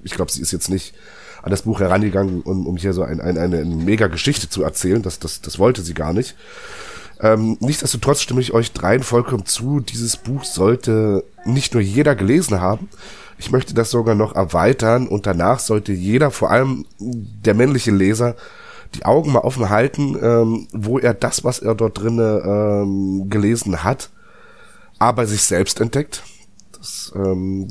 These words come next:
Max hatte das ja angesprochen gehabt, dass man sich da auch mal selbst reflektieren sollte. Und vor allem, wo er das auch bei anderen sieht.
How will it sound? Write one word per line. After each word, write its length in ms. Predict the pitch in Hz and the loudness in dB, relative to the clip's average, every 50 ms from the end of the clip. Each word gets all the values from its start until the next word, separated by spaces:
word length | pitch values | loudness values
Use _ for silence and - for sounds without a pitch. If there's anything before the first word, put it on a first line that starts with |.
| - - | -8 -4
Max 220 | 90 107 113 - - | -4 -4 -2 -2 -6
hatte 160 | 117 - 107 | -6 -4 -4
das 200 | 98 104 104 - | -4 -2 -2 -2
ja 120 | 110 101 | -2 -4
angesprochen 440 | - 92 104 101 - - - 104 98 | -2 -4 -6 -8 -8 -6 -6 -4 -4
gehabt, 180 | 101 104 - - | -4 -6 -6 -6
dass 120 | 87 - | -10 -6
man 120 | 98 95 90 | -6 -6 -6
sich 120 | 95 101 | -6 -8
da 100 | - - | -8 -10
auch 120 | 85 92 | -10 -8
mal 140 | 95 90 87 | -6 -6 -2
selbst 320 | 82 92 95 101 - - - | 0 0 -2 -2 -4 -8 -10
reflektieren 520 | 95 - 101 - - - 110 98 113 107 | -12 -14 -14 -12 -6 -6 -4 -2 -2 -2
sollte. 360 | 90 90 85 87 98 104 - - - - - - - - - - - - - - - - - - - - - - - - - - - - - - - - - - - - - | -2 -2 -2 -2 -2 -4 -6 -16 -20 -20 -20 -20 -20 -20 -20 -20 -20 -20 -20 -20 -20 -20 -20 -20 -20 -20 -20 -14 -14 -14 -14 -16 -20 -20 -20 -20 -20 -20 -18 -20 -16 -10 -6
Und 120 | - 113 | -6 -4
vor 200 | 104 113 113 - | -2 -2 0 2
allem, 420 | - 107 113 120 123 120 107 92 104 | 4 4 4 4 2 0 -2 -2 0
wo 160 | 113 120 123 | 2 2 2
er 200 | - 110 104 101 | 2 2 0 2
das 260 | - 110 107 - - | 0 -2 -2 -2 -4
auch 140 | 87 92 - | -6 -6 -4
bei 200 | - 95 85 - | -4 -4 -2 -2
anderen 360 | - 117 120 - - 78 69 | -2 -4 -4 -4 -8 -10 -10
sieht. 360 | - - 69 - - - - | -10 -12 -14 -14 -16 -18 -16